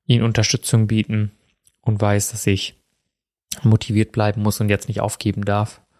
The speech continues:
Und deswegen habe ich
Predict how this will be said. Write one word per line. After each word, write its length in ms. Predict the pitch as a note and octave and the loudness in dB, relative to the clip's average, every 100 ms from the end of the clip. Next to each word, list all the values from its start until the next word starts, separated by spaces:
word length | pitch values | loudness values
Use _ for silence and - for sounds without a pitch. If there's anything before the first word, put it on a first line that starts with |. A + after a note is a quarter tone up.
| _ _ _ _ _ _ _ _ _ _ _ _ _ _ _ _ _ _ | _ _ _ _ _ _ _ _ _ _ _ _ _ _ _ _ _ _
Und 520 | A#2 A2 G#2 G2+ - - _ _ _ _ - | 4 4 4 0 -4 -12 _ _ _ _ 0
deswegen 640 | G#2+ - A2 G2+ G2 G2+ - _ _ _ _ _ _ _ _ _ _ _ _ _ | 0 2 0 0 -2 -4 -8 _ _ _ _ _ _ _ _ _ _ _ _ _
habe 260 | - A#2 A2+ | -2 2 4
ich 280 | A2 - | 2 -2